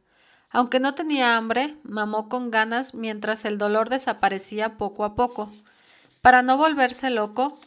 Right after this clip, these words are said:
Octavio trató de pensar en el momento en el que por fin llegaría a dominar la palabra liberadora, el lenguaje que,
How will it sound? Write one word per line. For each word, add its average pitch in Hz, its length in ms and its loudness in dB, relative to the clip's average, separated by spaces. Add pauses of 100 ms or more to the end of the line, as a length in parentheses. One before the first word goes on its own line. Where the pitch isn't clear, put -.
(120)
Octavio 226 640 2
trató 247 380 -2
de 294 100 -2
pensar 233 380 -8
en 240 140 -8
el 220 80 -6
momento 214 500 -6
en 247 100 -6
el 208 160 -8
que 208 140 -8
por 226 260 -8
fin 254 280 -8 (120)
llegaría 262 480 -2
a 320 40 -6
dominar 233 580 -4 (480)
la 196 240 -2
palabra 202 440 0
liberadora, 196 680 -6 (400)
el 220 180 -6
lenguaje 233 600 -4
que, 220 300 -10